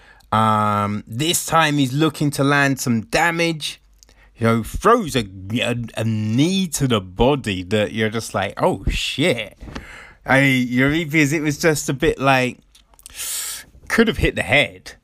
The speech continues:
Uh, it's a dangerous thing to do in a situation, especially that you're dominating, but he lands it, you know, and just, yeah, continues to do some work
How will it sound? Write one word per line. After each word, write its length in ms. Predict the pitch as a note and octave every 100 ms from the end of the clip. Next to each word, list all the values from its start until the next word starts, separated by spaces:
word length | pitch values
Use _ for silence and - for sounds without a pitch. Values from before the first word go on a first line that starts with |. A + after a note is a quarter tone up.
| _ -
Uh, 120 | C3+ C#3
it's 260 | D#3+ D3+
a 100 | C#3+
dangerous 600 | C3 F3+ G3+ F#3 D#3+ D3
thing 260 | - F3 D3+
to 140 | -
do 360 | B2 A2 F3 D#3+
in 120 | C3
a 60 | A#2+
situation, 840 | - - - A2 A2+ D#3 C#3+ A2+
especially 540 | A2 - B2 C3+ D3 C3
that 180 | A2+
you're 80 | A2+
dominating, 840 | G2 D#3+ F3+ D3+ C#3 C3 B2 B2+ B2
but 160 | F3+ C#3
he 140 | C3
lands 380 | B2 D3+ D3 D3+
it, 300 | D#3+ D#3 - _ -
you 140 | A#2+
know, 300 | B2+ D3+ F3 - _ _ _ _ _ _ _ _ -
and 180 | - A#2+
just, 200 | C3 - C#3
yeah, 160 | D3+
continues 720 | B2+ - A2 G#2 C3 B2+ A2+
to 140 | - -
do 200 | G#2+ A#2
some 320 | - A2 G2
work 560 | G#2+ C#3+ D#3 - -